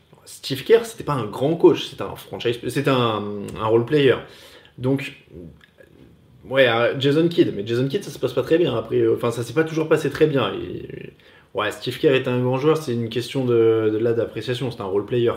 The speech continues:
quand même, bon, bah, c'était pas, euh, c'était, voilà. Euh, mais, mais, il y a quelques, ça, ça arrive, mais je veux dire, il y en a eu quelques-uns dans le, dans le foot U S. J'ai pas d'exemple là qui me vient en tête, évidemment, mais il doit bien y en avoir. Euh,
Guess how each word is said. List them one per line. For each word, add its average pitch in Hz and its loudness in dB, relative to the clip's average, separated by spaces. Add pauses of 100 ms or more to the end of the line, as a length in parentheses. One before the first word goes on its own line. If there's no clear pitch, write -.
quand 104 -10
même, 90 -10
bon, 90 -10
bah, 87 -6 (100)
c'était - -12
pas, 95 -4
euh, 85 -8 (920)
c'était, - -6
voilà. 110 2 (340)
Euh, 120 4 (100)
mais, 143 0
mais, 139 2 (680)
il 127 -10
y 131 4
a 127 4
quelques, 180 6 (1300)
ça, - -12
ça 113 -4
arrive, 135 0
mais 101 -2
je 98 -10
veux 104 -12
dire, 135 -4
il 123 0
y 107 -2
en 104 -4
a 101 0
eu 101 -6
quelques-uns 175 -2
dans 165 -4
le, 123 0 (640)
dans 120 -4
le 117 -4
foot - -14
U 135 -4
S. 113 -6
J'ai 101 -12
pas 113 -14
d'exemple 127 -10
là 127 -2
qui 123 -10
me 113 -6
vient 117 -4
en 120 -6
tête, 127 -8 (100)
évidemment, 123 -4
mais 101 -8
il - -6
doit 104 -2
bien 110 -6
y 117 -2
en 123 -4
avoir. 170 -6 (480)
Euh, 104 -4